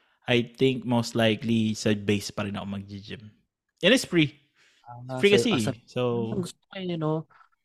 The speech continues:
Speaker 2: Siguro yun yung mga gusto ko ng consideration pag lilipat ako ng work, yung may malapit na gym.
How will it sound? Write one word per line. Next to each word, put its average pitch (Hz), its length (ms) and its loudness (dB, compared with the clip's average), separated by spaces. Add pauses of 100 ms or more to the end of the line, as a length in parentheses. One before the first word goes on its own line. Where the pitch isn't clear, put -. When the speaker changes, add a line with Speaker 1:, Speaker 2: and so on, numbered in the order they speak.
(400)
Speaker 2:
Siguro 247 320 6
yun 262 160 8
yung 254 160 4
mga 240 160 6
gusto 196 240 -4
ko 196 80 -2
ng 185 80 -2
consideration 147 560 -2
pag 131 160 -4
lilipat 117 320 2
ako 101 160 0
ng 95 80 0
work, 82 320 -2
yung 92 80 -4
may 95 160 -4
malapit 87 480 -4
na 80 80 -10
gym. 76 320 -14